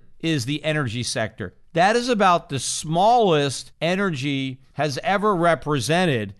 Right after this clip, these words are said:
in the S and P five hundred. In fact,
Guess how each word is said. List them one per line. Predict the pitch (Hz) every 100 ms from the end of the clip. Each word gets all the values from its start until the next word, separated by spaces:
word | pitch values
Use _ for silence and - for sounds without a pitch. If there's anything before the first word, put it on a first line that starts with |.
| - _
in | 160 156 151 143 -
the | 135 143 131 127 - - -
S | 160 -
and | 139
P | 156 135
five | 139 131 117
hundred. | 139 98 - _
In | -
fact, | 185 175